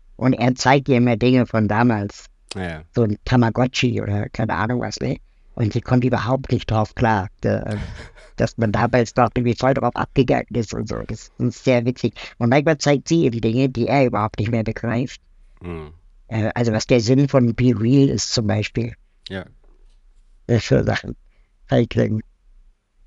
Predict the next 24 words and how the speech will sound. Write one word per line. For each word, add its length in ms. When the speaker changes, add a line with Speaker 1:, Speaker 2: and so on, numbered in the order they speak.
Speaker 2:
Ja, 100
das 180
kenn 160
ich 140
auch. 300
Be 200
Real, 340
das 200
kenn 160
ich 120
auch. 180
Und 80
da 100
hast 160
du, 60
glaub 140
ich, 60
Speaker 1:
Aber 100
Speaker 2:
so 60
ein 60
Speaker 1:
verstehst 380
du 40
den 200
Sinn? 340